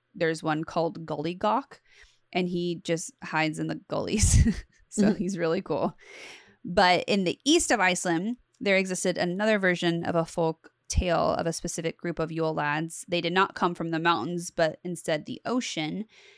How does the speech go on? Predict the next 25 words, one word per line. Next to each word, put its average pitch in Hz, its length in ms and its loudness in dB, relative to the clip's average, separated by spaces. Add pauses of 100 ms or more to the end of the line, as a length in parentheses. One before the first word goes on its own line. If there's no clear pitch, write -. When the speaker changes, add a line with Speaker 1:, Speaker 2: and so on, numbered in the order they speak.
(100)
Speaker 1:
And 202 160 0
one 214 200 2
very 202 280 2
obscure 185 720 0
nursery 170 460 -2
rhyme 151 400 -2
mentions 160 540 -4
two 196 280 -4
female 170 360 -2
Yule 156 280 -4
pranksters 156 520 -8
who 175 120 -8
steal 165 380 -4
melted 156 420 -4
fat - 320 -4
by 165 220 -4
either 156 240 -4
stuffing 180 400 -6
it 165 80 2
up 165 140 -2
their 156 120 -4
noses 185 400 -4
or 156 120 -4
putting 226 280 -2
it 240 140 -8